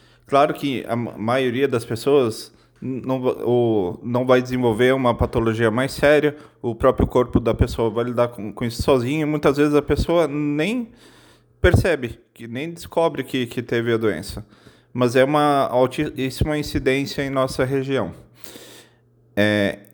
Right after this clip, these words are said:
nas pessoas que tiverem diagnóstico de toxoplasmose com, especificamente com comprometimento ocular,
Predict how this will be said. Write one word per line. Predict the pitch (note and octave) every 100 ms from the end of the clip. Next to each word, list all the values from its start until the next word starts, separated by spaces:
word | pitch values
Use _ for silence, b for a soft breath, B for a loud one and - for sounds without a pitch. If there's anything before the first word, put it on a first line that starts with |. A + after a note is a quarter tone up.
| - _
nas | C#3+ C#3 C#3+ G3
pessoas | - E3 D3+ D3
que | -
tiverem | - C3+ B2 C#3+ F#3 G3 F3 - -
diagnóstico | B2+ B2+ A#2+ B2 D3+ D#3 C#3+
de | A#2
toxoplasmose | C3 B2+ - C3+ C3 A#2+ A#2+ A#2 A2 A2+ -
com, | - C#3+ E2 - - b b -
especificamente | - - B2 F#3+ - D#3 C#3 B2+ - - _
com | - D#3 G3+
comprometimento | E3+ D#3 C3+ C3+ B2+ B2 B2+ A#2+
ocular, | A2+ A2+ A2+ D3 E3+ -